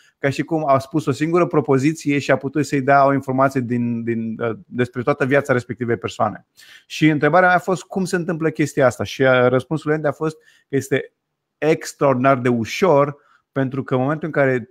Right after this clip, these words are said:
cineva, uh, vine și îți spune cum să asculți și la ce să fii atent când se comunică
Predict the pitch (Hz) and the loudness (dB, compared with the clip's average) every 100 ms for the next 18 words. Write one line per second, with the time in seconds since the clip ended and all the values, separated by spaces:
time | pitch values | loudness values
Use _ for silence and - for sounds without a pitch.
0 | _ - 135 120 147 160 139 127 120 151 | _ -4 -2 2 4 4 2 -2 -2 -2
1 | 147 - 131 - 160 151 139 - 202 247 | -4 -2 -6 -6 -6 -4 -4 -4 -2 0
2 | 240 - 147 120 113 - - 120 120 - | 0 0 4 4 2 -6 -4 -4 -4 -2
3 | 127 113 - - 208 208 170 160 151 135 | 0 0 0 -2 -2 -2 -6 0 2 2
4 | 151 139 117 127 110 117 117 113 127 135 | 0 -2 -4 -8 -6 -6 -4 -2 -2 -2
5 | 127 110 | -2 -4